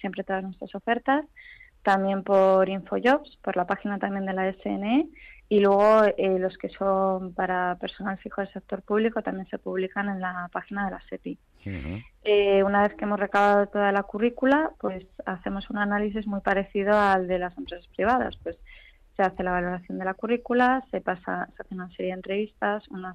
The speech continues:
Speaker 1: serie de psicotécnicos. Para los puestos titulados también se hace una prueba de inglés y luego una entrevista final y si todo está ok,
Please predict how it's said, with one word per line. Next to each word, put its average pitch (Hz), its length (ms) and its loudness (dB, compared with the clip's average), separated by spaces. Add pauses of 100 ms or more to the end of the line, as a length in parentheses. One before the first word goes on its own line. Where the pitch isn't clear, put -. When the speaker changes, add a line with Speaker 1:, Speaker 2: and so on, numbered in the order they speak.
Speaker 1:
serie 185 200 -4
de - 80 -20
psicotécnicos. 247 840 0 (580)
Para 202 180 6
los 185 160 2
puestos 185 340 -6
titulados 196 560 0
también 180 260 -8
se - 100 -14
hace - 160 -12
una 180 160 -6
prueba 185 240 -2
de 185 80 -2
inglés 214 320 -2 (840)
y 190 560 4
luego 175 400 -2
una 180 180 -4
entrevista 180 520 -8
final 233 420 -2
y 196 40 -8
si - 120 -16
todo - 160 -8
está 175 260 -8
ok, 170 120 -8